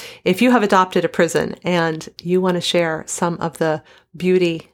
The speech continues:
in the stories coming out of your prison, please share those with me, and, uh, I will add them to a future episode if you would like for me to, and share what's going on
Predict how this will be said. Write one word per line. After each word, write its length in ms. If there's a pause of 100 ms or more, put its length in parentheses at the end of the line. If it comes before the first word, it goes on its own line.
(280)
in 120
the 80
stories 420
coming 520 (100)
out 300
of 320 (100)
your 220
prison, 480 (600)
please 680 (120)
share 320
those 260
with 180
me, 340 (320)
and, 400
uh, 320
I 140
will 200
add 220
them 220
to 580 (320)
a 120
future 380
episode 600 (180)
if 180
you 120
would 100
like 220
for 180
me 140
to, 260
and 160
share 220
what's 160
going 260
on 280